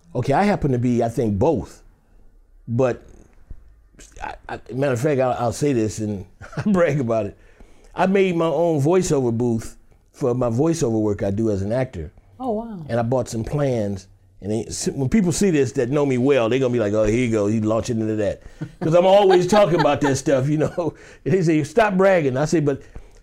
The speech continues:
Speaker 1: I bought plans online for this thing." And once I bought the plans,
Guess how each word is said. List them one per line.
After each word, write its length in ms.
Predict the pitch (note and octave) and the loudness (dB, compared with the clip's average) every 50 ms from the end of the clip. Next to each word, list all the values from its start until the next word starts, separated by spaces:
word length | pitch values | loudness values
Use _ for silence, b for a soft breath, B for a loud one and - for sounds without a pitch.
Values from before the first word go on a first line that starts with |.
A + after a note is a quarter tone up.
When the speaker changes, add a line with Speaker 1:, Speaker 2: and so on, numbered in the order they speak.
| B B - | B B -4
Speaker 1:
I 120 | - E3 | -2 0
bought 260 | E3+ E3 A3 G#3 F3 D#3 | 2 2 2 2 0 -2
plans 420 | - - G#3+ A3 G#3 F3+ D#3 C#3 D3 | -2 0 2 2 2 2 2 2 2
online 460 | D3 C#3 C#3+ D3+ F3 A3 B3 G3 C3+ | 2 2 2 0 0 0 0 0 -2
for 120 | G#2+ A2+ | -2 -2
this 220 | G#2+ F#2 E2+ D#2+ - | -2 -2 -2 -4 -6
thing." 240 | F#2+ F2+ D#2+ C#2 - - _ _ _ _ - - - _ _ _ - _ _ - - - | -6 -6 -6 -8 -12 -18 _ _ _ _ -20 -20 -20 _ _ _ -20 _ _ -20 -18 -8
And 440 | - C#3 C#3+ C#3 C#3 C3 B2+ A#2+ - - _ _ - - _ _ _ _ - | -4 -2 0 0 0 0 -2 -4 -8 -12 _ _ -20 -20 _ _ _ _ -6
once 280 | - D3 F#3 F#3+ F#3 | -2 0 0 2 2
I 80 | G3+ E3+ | 2 2
bought 240 | D#3 F3 E3 D#3+ - | 2 2 0 0 -2
the 60 | C#3+ | -6
plans, 600 | - - F3+ F3+ E3+ D3 C3+ B2+ B2 A#2+ A#2+ | -4 -2 0 0 2 2 2 0 -2 -4 -6